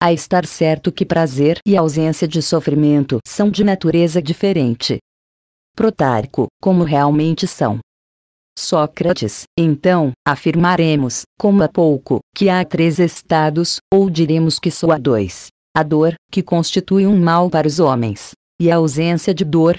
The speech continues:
que em si mesma é um bem, a que damos o nome de prazer? Protarco, Sócrates, a propósito de que formulamos a nós mesmos essas perguntas? Não. Atino com a razão de assim procedermos.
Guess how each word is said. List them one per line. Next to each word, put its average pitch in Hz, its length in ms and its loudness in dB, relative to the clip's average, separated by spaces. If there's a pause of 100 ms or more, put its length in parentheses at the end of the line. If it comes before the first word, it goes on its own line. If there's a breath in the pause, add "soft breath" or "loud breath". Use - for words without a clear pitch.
(160)
que - 120 -4
em 165 40 2
si 175 160 -2
mesma 156 380 2
é 160 40 0
um 160 100 0
bem, 151 320 0 (120)
a 208 100 -2
que 262 160 -2
damos 165 440 0
o 170 80 2
nome 160 320 2
de 185 140 0
prazer? 160 540 0 (800)
Protarco, 131 720 0 (160)
Sócrates, 151 840 -2 (120)
a 175 80 2
propósito 151 760 -2
de 190 120 -2
que 175 220 0
formulamos 170 720 0
a 165 80 2
nós 160 420 0
mesmos 160 440 0
essas 156 420 0
perguntas? 156 800 0 (520)
Não. 123 280 0 (260)
Atino 190 460 0
com 180 180 0
a 170 60 2
razão 143 500 0
de 156 100 -2
assim 175 340 0
procedermos. 139 960 0